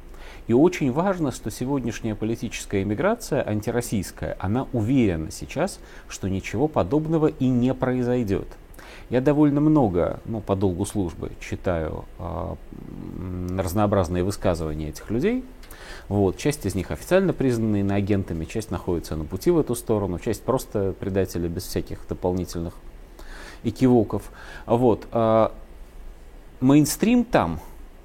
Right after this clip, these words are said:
а, стал вот каким. А, Россия не проигрывает. Более того, итоги войны Путин легко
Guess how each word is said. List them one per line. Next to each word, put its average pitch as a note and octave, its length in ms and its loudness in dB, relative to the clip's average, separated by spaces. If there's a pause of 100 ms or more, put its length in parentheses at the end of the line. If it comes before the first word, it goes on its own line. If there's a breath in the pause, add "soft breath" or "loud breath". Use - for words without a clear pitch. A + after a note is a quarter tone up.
(180)
а, G2+ 320 -2
стал F#3 280 4
вот D#3 220 6
каким. - 460 -2 (1400 loud breath)
А, F#2+ 340 0
Россия D3 480 2
не D3+ 140 6
проигрывает. G#2 680 0 (720 loud breath)
Более B2 480 8
того, F#2+ 500 2
итоги G#2+ 400 2
войны A2 440 4 (140)
Путин D#3 360 4
легко C#3 600 4